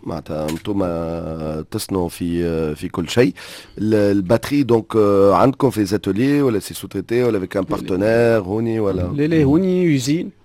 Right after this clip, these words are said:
Speaker 2: فهمت؟
Speaker 1: مم.
Speaker 2: عندنا لاغريمون نصنعوا فيها في س-، في سان غوبان الم-، ال-،
Speaker 1: داكور.
Speaker 2: المعمل اللي يحب يجي يشوف. وما نصنعوش كل شيء نحن، نصنعوا كان الكاريناج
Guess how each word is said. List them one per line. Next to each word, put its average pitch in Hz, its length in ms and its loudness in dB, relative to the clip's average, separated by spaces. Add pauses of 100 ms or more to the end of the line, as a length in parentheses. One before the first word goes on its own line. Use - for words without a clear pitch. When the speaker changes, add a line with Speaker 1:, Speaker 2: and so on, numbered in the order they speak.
(160)
Speaker 2:
فهمت؟ 135 220 2
Speaker 1:
مم. 170 60 -2
Speaker 2:
عندنا 135 180 2
لاغريمون 127 580 0
نصنعوا 120 360 -2
فيها 147 320 2
في - 120 -10
س-، - 80 -6
في 127 200 -4
سان 135 240 2
غوبان 123 300 2
الم-، 113 200 -2
ال-، 110 320 -8
Speaker 1:
داكور. 98 280 -2
Speaker 2:
المعمل 143 360 2
اللي 123 200 -6
يحب 123 260 -4
يجي 117 560 -4
يشوف. 185 320 0 (680)
وما 143 720 4
نصنعوش 214 360 0
كل 165 160 2
شيء 120 180 -2
نحن، 113 160 -10 (200)
نصنعوا 156 280 0
كان 196 140 0
الكاريناج 135 640 0